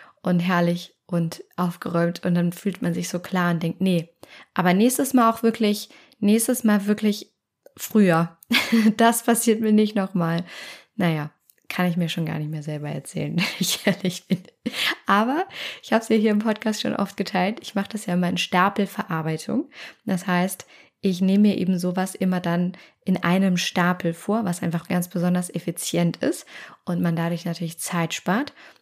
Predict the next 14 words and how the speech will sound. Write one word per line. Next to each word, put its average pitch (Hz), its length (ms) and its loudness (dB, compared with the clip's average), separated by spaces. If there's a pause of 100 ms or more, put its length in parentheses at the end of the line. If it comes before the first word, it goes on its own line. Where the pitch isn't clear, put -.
(120)
und 185 320 -2
nicht 202 260 -2
ständig 208 440 0
alles 208 260 -2
immer 220 320 2
wieder 202 300 2
in 185 80 0
die 175 100 -2
Hand 180 220 -2
nimmt 185 320 -2
und 175 180 -2 (160)
kleckerweise 165 680 -2
irgendetwas 165 540 -6
tut, 233 240 -6